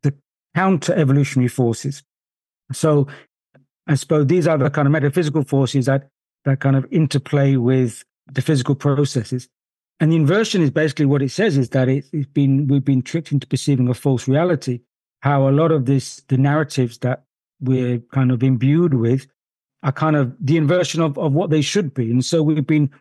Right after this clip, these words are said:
programmed and conditioned through, you know, various stages of our life, from childhood onwards, to, um, accept certain narratives and programming where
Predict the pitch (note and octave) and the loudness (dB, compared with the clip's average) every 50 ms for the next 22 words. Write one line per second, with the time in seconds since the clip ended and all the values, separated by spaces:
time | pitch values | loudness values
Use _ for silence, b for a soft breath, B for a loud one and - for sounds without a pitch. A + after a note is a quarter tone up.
0 | b b - F3+ F#3 F#3+ D3 F3 E3 D#3 D3 C#3 D3 C3+ - - D3+ C#3+ B2 A2+ | b b 0 0 0 0 0 0 0 2 2 2 0 0 -2 -2 -2 -2 0 0
1 | F#3 F3+ - - D#3+ C#3 B2+ - - C#3 C3+ B2+ B2+ A#2+ B B _ _ _ _ | -2 -2 -2 -2 -2 -2 -2 -2 -2 0 0 0 0 -2 B B _ _ _ _
2 | - - D3+ C#3+ C#3 B2 A#2+ D3+ D3+ D3+ D3 C#3+ C#3 C3+ C3 A#2+ - - - - | -4 -2 0 0 0 0 0 0 0 2 2 2 2 2 0 -2 -6 -12 -18 -20
3 | _ _ _ - - - - - C#3+ D3+ E3 C3 C3+ B2+ B2+ B2 B2+ B2 A#2+ A#2+ | _ _ _ -20 -18 -8 -4 0 0 0 2 2 0 0 2 2 2 2 2 2
4 | C3+ D#3 D#3 C3+ C3 B2 - - B2+ B2 A#2 - - C3+ C3 C#3+ D3 C#3 - C#3 | 2 2 2 0 0 -2 -4 -4 -4 -4 -4 -2 -2 0 0 2 2 2 2 0
5 | C3+ C3+ C#3 D#3+ E3 D3 B2 B2+ B2+ - - - - _ _ _ _ _ _ _ | 2 2 2 2 2 2 2 0 -2 -4 -6 -16 -20 _ _ _ _ _ _ _
6 | _ - - D3 D3 C#3+ C#3 C#3 C#3+ C#3 C#3+ C#3+ C#3+ - D3+ C3+ - - - F#3 | _ -6 -2 0 2 2 2 2 2 2 2 0 -2 -4 -6 -8 -6 -4 -4 -6
7 | - - - - E3 C#3+ C#3+ C#3+ C#3+ - D#3+ D3 D3+ D3+ D#3+ E3 C#3+ - D#3+ D#3 | -6 -6 -4 -2 -2 0 0 0 0 0 0 0 0 0 0 -2 -2 -2 -2 -2
8 | C3+ A2+ C3 B2+ A#2+ - - D#3 D#3+ D#3+ C3+ D3+ D3+ D3+ D#3 D#3 D#3 D3+ C3+ C#3 | -2 0 -2 -2 -2 -2 0 0 0 2 2 0 0 2 2 2 2 2 2 2
9 | C#3 C#3+ D3 C#3 C#3 | 2 2 0 0 -2